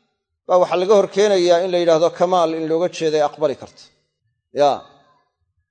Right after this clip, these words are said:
Waxaa lagu daafacaya, laga jawaabayaa sixada iyo kamaalka, waxaa horreeya sixada. Waxay kaga jawaabayaan, odhanayaan,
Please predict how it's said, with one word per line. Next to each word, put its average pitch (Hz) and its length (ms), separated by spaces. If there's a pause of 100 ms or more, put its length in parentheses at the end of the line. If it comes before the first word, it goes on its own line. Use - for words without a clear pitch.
Waxaa 139 80
lagu 156 160
daafacaya, 165 480
laga 160 200
jawaabayaa 185 640 (880)
sixada 170 340
iyo 170 140
kamaalka, 196 500 (1080)
waxaa 170 240
horreeya 175 480
sixada. 156 420 (960)
Waxay 151 180
kaga 175 180
jawaabayaan, 165 520
odhanayaan, 156 500